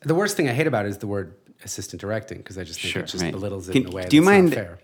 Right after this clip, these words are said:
Speaker 3: actually, real quick for our
Speaker 1: <laughs>
Speaker 3: listeners, to just define what you think
Speaker 1: Sure.
Speaker 3: an A D does?
Speaker 1: Yeah, I, I would call it <laughs> more like a set producer, <laughs> but a-, an assistant director is not the person who gets the coffee. That's the director's assistant. Assistant director,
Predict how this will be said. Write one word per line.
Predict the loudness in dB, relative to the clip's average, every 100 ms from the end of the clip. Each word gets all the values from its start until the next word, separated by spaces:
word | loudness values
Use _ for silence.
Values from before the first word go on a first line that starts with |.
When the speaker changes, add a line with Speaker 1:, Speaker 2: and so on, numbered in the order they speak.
| -2
Speaker 3:
actually, | 0 2 2
real | 2 2
quick | 0 0
for | 4
our | 4
Speaker 1:
<laughs> | 6
Speaker 3:
listeners, | 4 4 2 2
to | 2
just | 2 2
define | -2 2 4 4 4
what | 2 0
you | 0 0 2 -2
think | -6 -18 _ _ -4 0 2
Speaker 1:
Sure. |
Speaker 3:
an | 2
A | 0
D | 0 -2
does? | -4 -6 -10 _
Speaker 1:
Yeah, | -8 -8 -10
I, | -14 -8 -4
I |
would | -2 -2
call | 0 2 2
it | -2 -6 -4
<laughs> |
more | -2 -2
like | -4 -4
a | -6
set | -4 -4
producer, | -2 -4 -2 -4 -4 -8 _ -20
<laughs> | -18 -18 -6
but | -4
a-, | -4 -4 -2
an | -2
assistant | -2 -2 -2
director | 0 0 0 -2
is | -2
not | -2 -2 -4
the | -8
person | -6 -6 -6
who |
gets | -8 -10
the | -6
coffee. | -4 -4 -6
That's | -10 -10
the | -10
director's | -12 -12 -14 -14
assistant. | -14 -12 -12 -10 -12
Assistant | -12 -14 -10 -8
director, | -6 -6 -6 -8